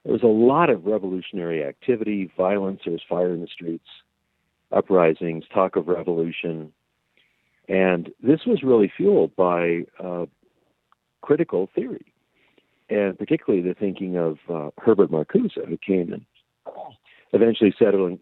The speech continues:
settled in California. And he was a mentor to Angela Davis, the radical activist and later tenured professor, now, uh, revered,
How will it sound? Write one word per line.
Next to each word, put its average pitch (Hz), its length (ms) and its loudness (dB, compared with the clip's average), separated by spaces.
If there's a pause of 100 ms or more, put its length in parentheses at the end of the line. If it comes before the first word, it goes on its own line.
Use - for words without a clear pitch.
settled 98 280 0
in 85 80 -14
California. 95 640 -4 (1600)
And 104 380 2
he 139 260 -2
was 95 400 2
a 113 140 -2
mentor 87 580 -4 (200)
to - 220 -10
Angela 87 460 -2 (100)
Davis, 143 420 2 (200)
the 69 300 -8 (1040)
radical 82 800 0 (240)
activist - 720 -6
and 85 180 -4
later 80 380 -4 (520)
tenured 85 300 -4
professor, 80 600 0
now, 76 400 -4 (600)
uh, 73 220 -4
revered, 82 840 0